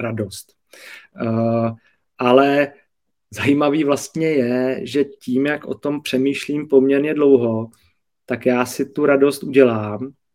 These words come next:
ale za-, <laughs> já si ji dám do rozpočtu. Takže, <laughs> takže já vlastně <laughs> vím, že si ji chci udělat a,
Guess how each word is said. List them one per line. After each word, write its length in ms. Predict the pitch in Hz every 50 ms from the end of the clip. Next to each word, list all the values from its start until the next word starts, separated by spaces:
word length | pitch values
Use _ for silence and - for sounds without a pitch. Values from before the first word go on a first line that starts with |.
| _ _ _ _ _
ale 320 | - 123 120 123 127 127
za-, 240 | 127 117 127 123 127 - _ - - - - - 123
<laughs> 420 | - 110 98 - - - - - -
já 140 | 131 123
si 120 | - - 147
ji 40 | 135
dám 180 | 139 143 143
do 120 | 131 131 127
rozpočtu. 540 | 135 143 139 - - 107 - - - 104 98 - - - - - - - - -
Takže, 260 | - - - - - 175 - - -
<laughs> 180 | - - -
takže 220 | - 131 110 123 135
já 140 | 131 135 131
vlastně 360 | 131 127 - - 165 185 190 - 196 165 -
<laughs> 240 | - - - - -
vím, 440 | - - - 202 160 156 - 202 196 -
že 300 | 143 123 147 147 143 143 - - - - -
si 140 | - - 147
ji 80 | 143 135 160
chci 180 | 160 - 165
udělat 540 | 160 139 127 135 131 131 131 135 139 143 - 143
a, 160 | 131 131